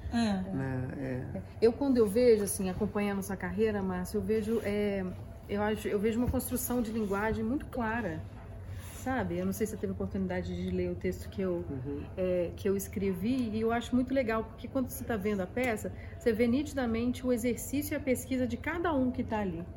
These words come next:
Speaker 3: né? Você vê a pesquisa do intérprete, você vê a pesquisa do diretor, e temas que me parece que te interessam, que vão tendo outras reverberações, outras, outras apropriações, assim.
Speaker 2: Uhum.
Speaker 3: É, enfim, eu fiquei muito curiosa e queria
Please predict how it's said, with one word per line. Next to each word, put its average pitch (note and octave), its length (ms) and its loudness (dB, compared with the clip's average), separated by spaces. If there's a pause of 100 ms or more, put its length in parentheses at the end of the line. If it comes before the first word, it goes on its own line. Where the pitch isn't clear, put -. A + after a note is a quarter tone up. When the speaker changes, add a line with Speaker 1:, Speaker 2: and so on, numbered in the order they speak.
(380)
Speaker 3:
né? G#3 140 0 (200)
Você - 80 -2
vê G#3+ 60 6
a A3 40 4
pesquisa G#3 500 2
do G3+ 240 0
intérprete, B3 840 0
você B3+ 160 -4
vê A#3 140 4
a A#3 60 2
pesquisa A#3 480 0
do G#3+ 100 -2
diretor, G#3 520 0 (280)
e B3+ 80 2
temas E4+ 460 2
que C4+ 340 2
me A#3+ 140 6
parece G3+ 360 6
que - 120 -14
te - 100 -2
interessam, G#3+ 800 4 (340)
que C4 140 4
vão B3+ 260 6
tendo C4+ 720 4 (100)
outras C#4+ 440 4
reverberações, A#3+ 1040 2
outras, B3 920 2 (920)
outras D4 320 2
apropriações, B3 1000 4
assim. D3 220 2
Speaker 2:
Uhum. C#3 200 -2 (280)
Speaker 3:
É, G#3 560 4
enfim, C#4 320 4
eu A#3+ 80 8
fiquei - 240 0
muito E4 220 4
curiosa C4 640 8
e G#3+ 60 4
queria A3 340 4